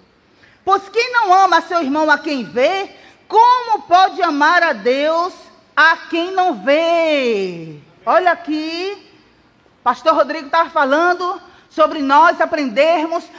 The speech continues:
a honrar uns aos outros. Fica nesse versículo, preste atenção nesse versículo. Primeiro nós lemos, "Aos que me honram, eu honrarei", diz o Senhor. "Porém, os que me desonram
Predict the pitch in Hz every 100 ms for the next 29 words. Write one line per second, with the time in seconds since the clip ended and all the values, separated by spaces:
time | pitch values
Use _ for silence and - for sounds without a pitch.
0 | - 311 320 226 320 330 339 330 - 277
1 | 285 277 220 196 180 - - - - -
2 | - 214 _ 302 302 _ _ _ _ _
3 | _ _ _ _ _ _ _ _ _ _
4 | 370 381 370 392 392 302 - _ _ _
5 | _ - 311 294 277 294 - 262 208 185
6 | 185 320 320 285 294 277 269 285 269 -
7 | 220 202 196 - - 302 269 302 320 339
8 | - 247 226 208 - - _ _ - 254
9 | - - 302 294 247 233 370 - - 480
10 | 554 - - _ _ _ _ _ 254 262
11 | 262 247 262 214 185 175 - - 196 240
12 | 240 240 214 170 156 - _ _ _ _
13 | - 262 302 302 294 294 269 - 247 302
14 | 294 349 392